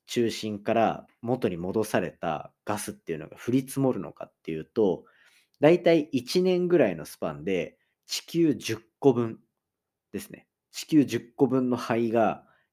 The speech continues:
円盤の外側にまた運ばれていくっていうところがあるんで、だ-、一ヶ月で地球一個分弱ぐらいっていうのが運ばれるぐらいの量が外側に降り注いでいるので、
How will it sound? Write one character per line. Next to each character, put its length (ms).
円 220
盤 160
の 80
外 260
側 180
に 120
ま 100
た 320
運 80
ば 140
れ 100
て 160
い 100
く 240
っ 60
て 80
い 80
う 60
と 100
こ 100
ろ 100
が 100
あ 40
る 100
ん 100
で、 180
だ-、 240
一 240
ヶ 100
月 300
で 320
地 140
球 200
一 240
個 140
分 260
弱 360
ぐ 100
ら 60
い 60
っ 20
て 80
い 80
う 20
の 140
が 340
運 100
ば 120
れ 100
る 120
ぐ 100
ら 180
い 60
の 340
量 240
が 320
外 260
側 160
に 60
降 140
り 100
注 300
い 40
で 80
い 140
る 100
の 140
で、 340